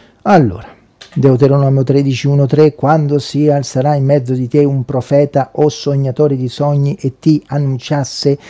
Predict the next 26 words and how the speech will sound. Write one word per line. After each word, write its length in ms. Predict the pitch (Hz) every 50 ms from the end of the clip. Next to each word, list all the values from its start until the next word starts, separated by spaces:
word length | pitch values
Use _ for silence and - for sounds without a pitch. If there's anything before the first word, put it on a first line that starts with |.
| - - _
segnali 640 | - - - 143 135 131 139 151 151 156 147 143 -
o 100 | - 147
prodigi, 800 | 123 - - 131 131 123 135 135 120 110 104 - 139 170 196 185 - _ _ _ _ _ - - - _ _ _ _ _
e 320 | - 180 175 156 123 - -
se 540 | - - - - 165 165 151 127 107 101 - _ _ _ _ _ _ _ _
questi 580 | _ 151 165 170 151 - - - 151 139 139 143 - _
vengono 720 | 147 131 123 127 147 156 156 151 147 143 143 139 139 139 127 -
compiuti, 840 | - 147 139 127 - - - 160 170 143 117 113 - 139 147 180 - -
o 120 | - 143
il 140 | 147 139 117
prodigio 800 | - - 135 143 143 175 170 147 117 110 131 143 170 196 185 - _ _ _ _ _ _
che 140 | - 147 135
lui 260 | 139 160 208 208 -
ti 180 | - - 151 143
annuncia 560 | 139 147 160 175 180 165 143 123 - 127 120
dice-, 540 | 113 120 123 117 - - 160 147 135 131 156
eh, 380 | 151 135 131 131 123 123 117 110
si 260 | - - - - 170
compie, 520 | - - 175 160 131 113 107 - 135 127 113
ma 340 | 110 123 147 175 202 185 -
poi 200 | - - 226 220
ti 120 | 180 196
dice: 500 | 175 190 196 180 147 - - - 120 110
'Andiamo 960 | - - 131 135 139 139 139 180 247 302 294 240 185 151 139 127 110 98 92 - _ _ _ _ _ _ _ _ _ _ _ _ _
e 220 | - 160 170 - -
adoriamo 1080 | - 143 139 139 135 143 139 139 190 254 285 262 240 190 160 139 131 123 113 110 107